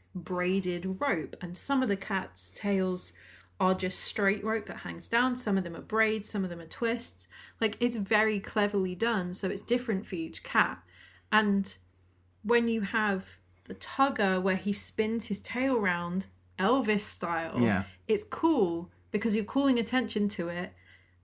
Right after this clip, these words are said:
Speaker 1: but you don't really notice it.
Speaker 2: Yeah.
Speaker 1: And, like, when Victoria dances, it just hangs, and then when she moves, it moves with her. It's nice. Whereas here, they've made them all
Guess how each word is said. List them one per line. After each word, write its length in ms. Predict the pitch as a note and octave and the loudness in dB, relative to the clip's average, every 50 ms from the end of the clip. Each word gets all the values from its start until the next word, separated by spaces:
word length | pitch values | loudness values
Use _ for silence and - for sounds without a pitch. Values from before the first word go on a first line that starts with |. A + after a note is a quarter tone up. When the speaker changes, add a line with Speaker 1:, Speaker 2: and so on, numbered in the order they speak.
| _ _ _ _ _ _ - | _ _ _ _ _ _ -6
Speaker 1:
but 280 | F#3 - - A3+ G3+ | -2 0 2 2 2
you 80 | A3+ A#3 | 4 4
don't 140 | A#3+ G#3+ G3+ | 4 4 4
really 200 | G#3+ G3 G3 G3+ | 2 0 0 2
notice 500 | A3 B3 B3+ A#3 - - - F#3 - - | 2 2 2 2 2 -2 -6 -8 -6 -6
it. 160 | - - - - | -8 -8 -4 0
Speaker 2:
Yeah. 120 | - G#3+ | 2 4
Speaker 1:
And, 80 | A3 A#3+ | 4 4
like, 140 | A#3+ A3 | 4 2
when 140 | A#3 A#3+ A#3 G#3+ | 2 0 2 0
Victoria 580 | A#3+ A3+ - - - C4 B3+ B3 A#3+ A3 G#3 | -2 -2 -4 -4 -2 0 2 2 2 2 2
dances, 720 | G3+ A3 G#3+ A3 A3+ G#3+ - - - F#3+ F#3 F3 E3+ E3+ - | 2 2 0 0 0 -2 -4 -4 -4 -2 -2 -2 -4 -4 -6
it 160 | - G3+ G3 | -6 -6 -6
just 160 | - G3+ - | -6 -8 -8
hangs, 500 | - - C4 C4+ B3+ G#3 F#3 F3 F3 - | -4 0 2 2 2 2 0 -2 -4 -4
and 140 | F#3 F3+ F#3+ | -4 -2 0
then 160 | G3 G3 G3 | 2 2 2
when 140 | G3 G3 G3 | 2 0 -2
she 160 | G3 - G3+ | -2 -2 -2
moves, 320 | G3 F#3+ F#3 G3+ G3 F#3+ - | 0 2 2 0 0 0 -4
it 80 | - | -4
moves 340 | F#3 F#3+ G3 G3+ F#3+ F#3+ - | 0 0 0 0 0 -2 -2
with 220 | G3 G3+ G3+ G3+ - | -2 -2 -2 -2 -4
her. 280 | E3+ D#3+ - - - - _ _ | -6 -6 -6 -8 -12 -16 _ _
It's 160 | _ - - | _ -8 -4
nice. 580 | C4+ D4+ E4 D#4+ A#3 E3+ - D#3 - - - - - - - - - - - - _ _ | 0 2 4 4 4 4 0 -4 -8 -12 -16 -16 -18 -20 -20 -20 -20 -20 -20 -20 _ _
Whereas 220 | A3+ A#3 A#3 - - | -6 -4 -4 -4 0
here, 320 | G#3 C4 D4 C#4+ C#4+ C4+ | 0 2 4 4 4 4
they've 240 | B3+ B3 A#3 A#3+ A#3+ | 6 4 4 4 4
made 260 | A#3 A#3+ B3 B3 B3 | 2 2 2 2 2
them 140 | A#3 A3+ A3+ | 0 0 2
all 500 | A#3 A#3+ A#3+ A#3+ B3 B3+ B3+ B3+ B3+ | 2 2 2 2 2 2 2 0 -2